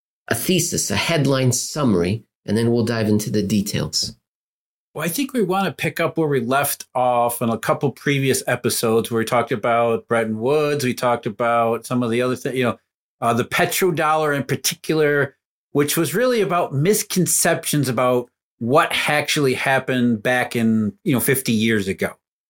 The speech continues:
Speaker 2: Uh, most people believe August nineteen seventy-one, President Nixon said U S dollar is no longer convertible into gold. A couple years later, the Saudis had a secret meeting with somebody somewhere and said,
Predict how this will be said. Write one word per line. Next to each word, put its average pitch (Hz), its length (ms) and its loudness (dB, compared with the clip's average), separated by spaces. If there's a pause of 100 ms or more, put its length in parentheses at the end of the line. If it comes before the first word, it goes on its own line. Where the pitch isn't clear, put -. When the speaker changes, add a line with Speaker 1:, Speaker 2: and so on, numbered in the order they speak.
(300)
Speaker 2:
Uh, 113 80 -4
most 151 260 0
people 180 220 0
believe 170 580 0
August 147 440 2
nineteen 135 360 0
seventy-one, 143 1000 0
President 120 460 0
Nixon 131 340 0
said 123 400 0
U 117 160 0
S - 160 -2
dollar 123 320 0
is 113 100 -2
no 113 80 -2
longer 113 280 0
convertible 113 640 0
into 104 240 -2
gold. 170 680 0 (380)
A 120 60 -2
couple 151 320 2
years 135 320 2
later, 156 420 2
the 127 120 0
Saudis 139 760 0
had 123 160 -2
a 117 60 0
secret - 420 -2
meeting 139 340 0
with 117 160 0
somebody 139 440 0
somewhere 147 500 0
and 127 140 -2
said, 127 420 -2